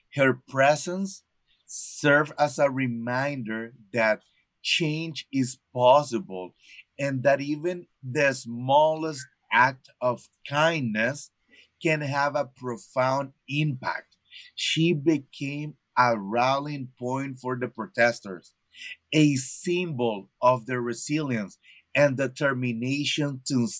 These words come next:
to stand up against injustice. Her charisma and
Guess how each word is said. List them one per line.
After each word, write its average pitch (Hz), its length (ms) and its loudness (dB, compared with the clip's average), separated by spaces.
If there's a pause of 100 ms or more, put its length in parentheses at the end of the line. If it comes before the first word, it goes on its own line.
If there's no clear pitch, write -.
(420)
to 131 140 -2
stand 160 440 4
up 104 220 2 (480)
against 127 680 -2 (100)
injustice. 120 920 -2 (420)
Her 135 180 6
charisma 147 920 -2 (560)
and 135 420 2